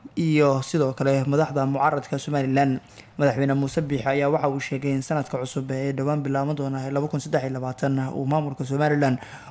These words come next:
u noqon doono sanad doorasho, isla markaana siddeed iyo labaatanka bishan December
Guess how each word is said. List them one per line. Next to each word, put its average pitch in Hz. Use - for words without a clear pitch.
u 202
noqon 156
doono 135
sanad 143
doorasho, 123
isla 139
markaana 139
siddeed 143
iyo 135
labaatanka 135
bishan 139
December 135